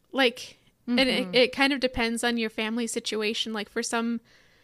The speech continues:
Speaker 1: for some people, college finances are totally just up to the student or,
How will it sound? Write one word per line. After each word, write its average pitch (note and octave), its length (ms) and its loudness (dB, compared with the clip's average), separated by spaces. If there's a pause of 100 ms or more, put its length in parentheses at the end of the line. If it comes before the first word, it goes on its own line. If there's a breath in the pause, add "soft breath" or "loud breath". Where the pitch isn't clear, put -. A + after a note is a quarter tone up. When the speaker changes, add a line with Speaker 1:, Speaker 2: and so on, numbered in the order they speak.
(420 soft breath)
Speaker 1:
for B3+ 120 6
some B3+ 260 4
people, B3 680 2 (260)
college A#3 440 4
finances A3+ 600 0
are A3+ 140 2
totally A3+ 600 0
just - 400 -4
up G#3+ 160 -2
to B3+ 100 -6
the A3+ 160 0
student A3+ 600 -2
or, A3 180 0